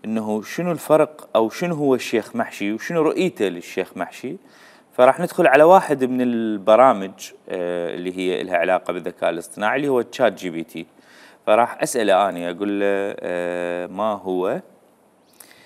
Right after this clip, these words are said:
آه، الشيخ محشي؟" خلينا نشوف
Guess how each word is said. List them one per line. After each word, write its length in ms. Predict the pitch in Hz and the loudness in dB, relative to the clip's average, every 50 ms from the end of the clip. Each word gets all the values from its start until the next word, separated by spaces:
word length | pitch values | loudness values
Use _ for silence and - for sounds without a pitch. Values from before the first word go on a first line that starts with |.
| _ _ _ _ _ _ - | _ _ _ _ _ _ -10
آه، 400 | - 82 87 87 90 87 - - | -8 -4 -4 -2 -2 -2 -4 -6
الشيخ 960 | - - - - - - 92 90 87 90 110 - - - - - - - - - _ _ _ _ _ _ _ _ - | -12 -14 -18 -18 -12 -8 -6 -6 -4 -6 -8 -10 -16 -20 -20 -20 -20 -20 -20 -20 _ _ _ _ _ _ _ _ -12
محشي؟" 480 | 82 82 80 - - - - - - _ _ _ _ _ _ _ _ _ _ _ _ _ _ _ _ - | -12 -10 -10 -12 -14 -18 -20 -20 -20 _ _ _ _ _ _ _ _ _ _ _ _ _ _ _ _ -12
خلينا 140 | 90 95 104 | -10 -10 -10
نشوف 420 | - - 165 170 165 156 - | -8 -2 -2 -2 -2 -4 -10